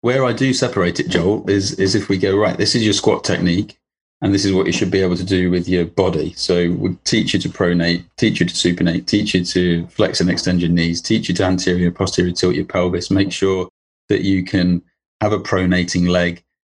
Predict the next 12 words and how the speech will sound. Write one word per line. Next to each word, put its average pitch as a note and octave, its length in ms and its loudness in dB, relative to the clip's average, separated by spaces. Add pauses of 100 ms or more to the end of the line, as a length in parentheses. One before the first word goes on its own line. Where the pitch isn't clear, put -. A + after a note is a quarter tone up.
and G2 160 2
a F2+ 60 -2
supinating F2 760 0
leg F2 320 0
and, F#2 220 0
and G2 160 0
really A#2 220 2
get A#2+ 140 -2
the F2+ 60 2
brain G2 280 0
experiencing G#2 640 0
that, - 160 -8